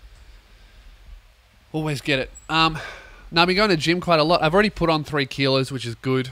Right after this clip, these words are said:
But, you know, I fucking... It's just 'cause there's three kilos that I lost. <laughs> So it's like, it's not, I haven't made any fucking progress.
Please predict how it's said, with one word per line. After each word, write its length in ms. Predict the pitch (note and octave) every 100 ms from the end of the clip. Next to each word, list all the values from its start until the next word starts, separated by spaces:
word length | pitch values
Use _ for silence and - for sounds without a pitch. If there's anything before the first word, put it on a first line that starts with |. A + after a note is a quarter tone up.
| -
But, 200 | C3 A2+
you 160 | C3 B2+
know, 100 | G2+
I 100 | A2+
fucking... 420 | - C3 A#2 G#2+
It's 160 | A#2 -
just 160 | C3
'cause 140 | - A#2
there's 180 | C3 B2
three 260 | - C#3+ C3
kilos 340 | C3 A#2 G#2+
that 120 | A2
I 60 | G2+
lost. 520 | G2+ A2 G#2+ - -
<laughs> 20 |
So 320 | - - -
it's 160 | C3+ -
like, 140 | A#2
it's 80 | -
not, 160 | C3+ -
I 60 |
haven't 180 | B2+ A#2+
made 180 | A#2+ A#2+ -
any 200 | B2 A2+
fucking 400 | - A#2 A2+ G#2
progress. 500 | A2+ A2 G#2 G#2+